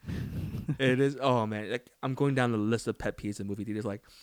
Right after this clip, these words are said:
Speaker 2: like, one of my biggest f-, h-, hates is I hate it when audience members clap for, like, a-, like, Star Wars movies when, like, Han Solo shows up and everyone's clapping their hands. I freaking hate that so much. <laughs>
Speaker 1: I mean, I,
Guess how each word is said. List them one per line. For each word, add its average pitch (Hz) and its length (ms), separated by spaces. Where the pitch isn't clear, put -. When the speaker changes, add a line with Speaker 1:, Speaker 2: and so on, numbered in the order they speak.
Speaker 2:
like, 117 160
one 123 120
of 117 40
my 113 80
biggest 110 380
f-, 143 160
h-, - 360
hates 117 340
is 113 180
I - 80
hate 117 260
it 123 80
when 107 220
audience 107 340
members 101 260
clap - 400
for, 101 380
like, 117 340
a-, - 120
like, 120 220
Star 104 220
Wars 127 140
movies 151 320
when, 107 100
like, 107 100
Han 110 240
Solo 110 240
shows 123 260
up 151 160
and 117 180
everyone's 110 220
clapping 104 380
their 104 80
hands. 117 280
I 110 60
freaking 113 480
hate 104 240
that - 200
so 104 260
much. 92 320
<laughs> - 440
Speaker 1:
I 92 120
mean, 110 200
I, 65 140